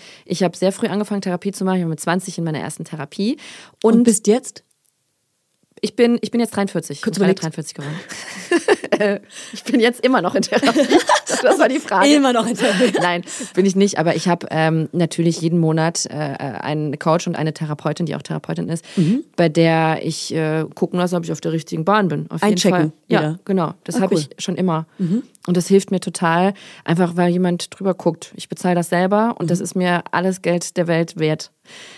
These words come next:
Speaker 1: Ähm,
Speaker 2: Das Privileg, das wir haben.
Speaker 1: Absolut,
Speaker 2: Mhm.
Speaker 1: absolut. Ist
Speaker 2: Mhm.
Speaker 1: wirklich ein Privileg.
Speaker 2: Mhm.
Speaker 1: Ähm, aber ich, ich nutze es auch. Ne? Also ich gehe jetzt, äh,
Speaker 2: Ja.
Speaker 1: ich, ich, ich lasse jetzt nicht die Beulen aus meinem Auto, äh, reparieren, sondern, äh,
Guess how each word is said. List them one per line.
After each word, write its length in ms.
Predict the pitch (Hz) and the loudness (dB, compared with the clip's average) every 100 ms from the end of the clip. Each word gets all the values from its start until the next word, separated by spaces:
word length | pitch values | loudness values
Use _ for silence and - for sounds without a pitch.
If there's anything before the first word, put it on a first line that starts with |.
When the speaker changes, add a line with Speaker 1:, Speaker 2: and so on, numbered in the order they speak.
| - | -6
Speaker 1:
Ähm, 440 | 170 180 180 180 170 | 0 4 4 2 2
Speaker 2:
Das 160 | 185 | -2
Privileg, 440 | - 208 180 170 - | 2 0 2 0 -2
das 140 | 170 185 | -2 0
wir 100 | 156 | 0
haben. 220 | 135 151 | 0 -2
Speaker 1:
Absolut, 440 | 311 - 208 175 | 0 2 2 2
Speaker 2:
Mhm. 180 | 170 185 | 2 0
Speaker 1:
absolut. 320 | 190 185 170 | 0 0 -2
Ist 80 | 175 | 2
Speaker 2:
Mhm. 60 | 165 | 2
Speaker 1:
wirklich 220 | 190 202 | 2 0
ein 60 | 190 | -4
Privileg. 560 | 190 175 170 196 208 - | -4 -2 2 2 0 -2
Speaker 2:
Mhm. 260 | 170 190 202 - | 0 0 -2 -4
Speaker 1:
Ähm, 340 | 180 180 180 175 | 2 4 4 2
aber 360 | - 170 165 | 0 2 2
ich, 140 | 165 175 | -2 -8
ich 140 | - | 0
nutze 240 | 180 180 | 0 0
es 120 | 165 - | -6 -4
auch. 160 | 143 | -4
Ne? 140 | 170 170 | 0 0
Also 140 | 160 | -2
ich 100 | 156 | -6
gehe 100 | - | -2
jetzt, 280 | 170 165 - | -2 -2 -6
äh, 260 | 165 160 156 147 _ _ _ _ _ _ - | -4 -4 -4 -8 _ _ _ _ _ _ -10
Speaker 2:
Ja. 140 | 170 - | -8 -8
Speaker 1:
ich, 100 | - | -10
ich, 20 | |
ich 180 | - - | -12 -2
lasse 180 | 180 175 | 0 0
jetzt 120 | - | -4
nicht 280 | 175 - - | -6 -6 -6
die 80 | 175 | 2
Beulen 340 | 170 170 170 | 4 4 2
aus 160 | 165 160 | 0 0
meinem 220 | 165 160 | 0 4
Auto, 480 | 151 170 165 151 156 | 2 4 4 4 2
äh, 60 | |
reparieren, 580 | 160 156 165 160 165 175 | -2 -2 -2 -2 0 0
sondern, 340 | 170 165 160 160 | 0 0 0 0
äh, 220 | 151 | -2